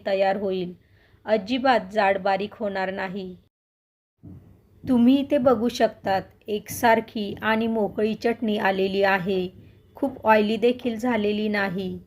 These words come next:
एखाद्या मोकळ्या भांड्यात काढून घ्या आणि पूर्णपणे थंड होऊ द्या. तसेच मीठ देखील चेक करून घ्या, नाहीतर ह्या स्टेजला तुम्ही मीठ मिक्स करू शकतात. आणि मग नंतर एखाद्या हवाबंद बरणीत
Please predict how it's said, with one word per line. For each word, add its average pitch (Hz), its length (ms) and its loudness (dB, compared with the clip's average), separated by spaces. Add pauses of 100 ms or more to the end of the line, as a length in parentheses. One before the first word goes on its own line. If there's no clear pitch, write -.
(440)
एखाद्या 202 460 2
मोकळ्या 202 380 0
भांड्यात 214 540 0
काढून 202 380 0
घ्या 185 280 0 (160)
आणि 233 340 -2
पूर्णपणे 214 720 -2 (100)
थंड 196 280 0
होऊ 196 360 0
द्या. 185 260 -2 (1400)
तसेच 285 420 2
मीठ 214 280 -6
देखील 233 400 -4
चेक 202 300 -6
करून 196 400 -2
घ्या, 185 220 -4 (260)
नाहीतर 214 400 -2
ह्या 226 200 2
स्टेजला 226 500 -4
तुम्ही 196 280 -8
मीठ 202 240 -6 (100)
मिक्स 196 280 -10
करू 190 260 -2
शकतात. 185 520 -6 (1000)
आणि 240 260 2
मग 262 240 0
नंतर 262 380 0
एखाद्या 202 500 -4
हवाबंद 202 560 0
बरणीत 208 440 -2